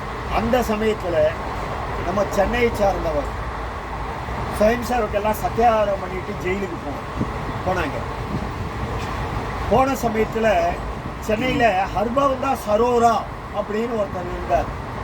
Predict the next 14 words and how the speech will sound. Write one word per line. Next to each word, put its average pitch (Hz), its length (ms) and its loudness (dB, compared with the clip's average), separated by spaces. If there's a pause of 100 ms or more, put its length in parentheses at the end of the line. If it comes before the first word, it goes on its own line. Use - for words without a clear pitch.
(140)
அவர் 277 220 8
ஒரு 247 160 2
சின்ன 254 260 0
பையன். 202 380 0 (920)
அவரு 226 480 6 (340)
சத்தியாகிரகம் 226 600 2
பண்ணார். - 300 -2 (640)
சத்தியாகிரகம் 240 680 4
பண்ணும்போது 214 400 0 (180)
போலீஸ்காரங்க 214 540 -2
அவரை 190 280 0
சித்திரவதை 180 520 2
அடிச்சது, 180 400 0
அந்த 156 240 0